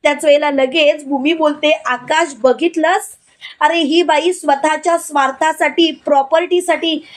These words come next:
एवढ्या खालच्या थराला गेली की ज्या, ज्या मुलाने तिला प्रत्येक अडचणीत मदत केली, प्रत्येक गोष्टीत तो पाठी उभा राहिला. जेव्हा ही जेलमध्ये होती तेव्हा सुद्धा अभिजित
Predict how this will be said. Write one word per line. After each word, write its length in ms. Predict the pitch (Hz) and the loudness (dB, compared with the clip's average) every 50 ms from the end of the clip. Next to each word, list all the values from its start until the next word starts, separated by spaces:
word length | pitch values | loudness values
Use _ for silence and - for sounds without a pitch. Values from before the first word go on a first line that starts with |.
| - _ - | -18 _ 0
एवढ्या 420 | 302 294 294 285 285 294 320 359 | 0 0 0 0 -2 -4 -4 -2
खालच्या 420 | 370 - 370 339 330 - - 330 330 | -2 0 0 0 2 2 0 0 2
थराला 400 | 330 311 294 294 302 302 311 311 | 2 2 2 2 2 2 2 0
गेली 320 | 285 302 285 269 294 330 | 0 -2 -4 -2 -4 -2
की 220 | - - 330 277 247 | 0 0 -2 0 0
ज्या, 260 | 262 277 269 277 277 - - _ _ - - - - 220 | 0 0 0 0 -2 -6 -10 _ _ -20 -20 -20 -10 -2
ज्या 240 | 214 311 311 330 359 | 0 0 0 0 0
मुलाने 460 | 370 330 311 294 311 311 302 302 320 | -2 -2 0 0 0 0 0 -2 -4
तिला 340 | 330 - 311 294 285 285 311 | -2 0 0 2 2 2 2
प्रत्येक 760 | 320 - - 294 277 269 - _ _ _ - 427 427 440 415 | 0 0 0 0 0 0 -4 _ _ _ 0 2 2 2 2
अडचणीत 420 | 370 330 349 - 359 349 349 359 339 | 0 0 0 2 2 2 2 2 0
मदत 300 | 330 302 294 262 320 311 320 - | 2 2 2 2 0 0 0 0
केली, 340 | 311 302 302 302 294 294 - - | 0 2 2 0 -2 -2 -2 0
प्रत्येक 440 | 302 277 - - _ - 320 339 262 254 | 0 0 -2 -2 _ 0 0 0 2 0
गोष्टीत 680 | 294 294 285 - - 330 330 330 - 302 302 320 349 - | 0 0 0 2 2 2 2 2 0 0 0 0 0 2
तो 100 | - 320 | 0 0
पाठी 360 | 311 - 330 294 277 - 330 339 | 2 2 2 0 2 2 2 2
उभा 280 | 320 277 - 277 302 | 2 2 2 2 2
राहिला. 320 | 349 330 320 311 320 302 - - - _ _ - - - - - 254 | 2 2 0 0 -2 -4 -6 -8 -14 _ _ -20 -20 -18 -14 -6 0
जेव्हा 280 | 330 320 311 320 349 370 | 2 2 2 2 2 0
ही 120 | 392 359 | 0 -2
जेलमध्ये 560 | 285 247 320 311 349 381 392 392 370 359 392 | 0 2 2 2 2 2 0 -2 -2 0 2
होती 400 | 381 320 302 302 330 349 392 - - | 2 0 0 2 0 0 0 0 0
तेव्हा 280 | 339 294 294 311 330 349 | 0 0 2 2 0 0
सुद्धा 340 | - 370 330 262 320 339 | 0 -2 -2 2 2 2
अभिजित 480 | 330 285 262 - 330 302 247 311 339 | 2 2 2 0 0 0 0 0 -2